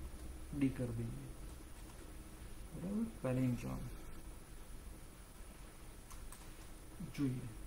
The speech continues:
જોઈએ, જોઈએ, જોઈએ. પેલિન્ડ્રોમ હોય તો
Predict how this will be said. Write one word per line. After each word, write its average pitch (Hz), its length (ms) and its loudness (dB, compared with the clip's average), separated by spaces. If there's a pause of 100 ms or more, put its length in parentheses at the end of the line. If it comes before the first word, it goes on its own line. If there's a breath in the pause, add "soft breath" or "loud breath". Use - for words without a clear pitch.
(200)
જોઈએ, 131 280 2 (200)
જોઈએ, 127 280 2
જોઈએ. 123 380 2 (140)
પેલિન્ડ્રોમ 139 680 8 (3250)
હોય 131 240 8
તો 143 380 8